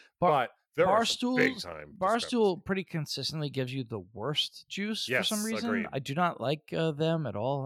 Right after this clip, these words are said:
Speaker 1: I'm not sure, uh, why they
Speaker 2: Also,
Speaker 1: won't
Speaker 2: they're real shit when it comes to, um, props and live bets. So
Speaker 1: Yeah, they're, they're the worst. I, I don't, I don't have any problem with Caesars or Bet M G M. So if people like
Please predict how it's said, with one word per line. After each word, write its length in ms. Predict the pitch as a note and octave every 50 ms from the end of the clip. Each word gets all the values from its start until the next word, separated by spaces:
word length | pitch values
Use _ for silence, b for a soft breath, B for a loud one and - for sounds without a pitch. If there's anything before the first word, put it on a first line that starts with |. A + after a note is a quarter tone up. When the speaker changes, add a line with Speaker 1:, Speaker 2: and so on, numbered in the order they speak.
| - -
Speaker 1:
I'm 60 | -
not 160 | B2 B2 -
sure, 340 | - - A#2+ A#2 A2+ A#2 A#2
uh, 180 | A#2 A2+ A2 A2
why 300 | A2 A2 A2 G2+ G#2+ A2
they 80 | A2 G#2+
Speaker 2:
Also, 240 | C3+ C3+ G#2+ G#2 B2+
Speaker 1:
won't 80 | A2+
Speaker 2:
they're 100 | A2 G#2 G2+
real 340 | G2 G#2 A2 B2 C#3 C#3
shit 300 | B2 - - C#3+ C3 C3 -
when 100 | - A#2
it 80 | A2+ -
comes 300 | - A#2+ A2+ G#2+ G2+ F#2
to, 340 | G#2+ G#2 G2+ G2+ G#2 A2 -
um, 480 | G2+ F#2+ F#2 F2+ F2+ F2 F2 E2 D#2+ - _ _ _ - - _ _
props 420 | - B2+ A#2+ C#3+ D#3 - - - - -
and 280 | A#2 A2 G#2+ G#2+ G#2+
live 240 | G#2 G2 G2 G2 F2 D#2+
bets. 340 | D#2+ - - - - - _ -
So 160 | D#3+ C#3+ E3+
Speaker 1:
Yeah, 180 | D#3+ C#3+ B2+ B2 - b b b b b
they're, 240 | - F3 E3+ F3 E3+ - -
they're 140 | G3 G#3
the 100 | G3+ G#3
worst. 380 | G3+ F3 D#3+ D3 C#3+ - - -
I, 100 | - F#3+ F3+ - -
I 100 | G3 G3+ F#3
don't, 300 | G3 B3 C4+ D4+ D4 - -
I 120 | F3+ G3 G3
don't 240 | A3 A3+ A#3 A3 - -
have 200 | E3 F#3 F3 F3+
any 140 | F3+ G3
problem 360 | F3 - - E3+ D#3 D#3+ E3 D#3+
with 120 | D3 C3
Caesars 500 | - - - C#3 C#3 C3 C#3 D3+ D3+ C3+
or 140 | C3 - C3
Bet 280 | A2+ G#2+ A#2+ B2 B2 A#2
M 180 | A2+ A#2+ B2+
G 160 | B2 - A#2 A2
M. 180 | A2 A#2+ C3
So 140 | B2+ - A#2
if 100 | G#2 _
people 240 | - A#2 - A#2+ A#2
like 160 | A#2 A2+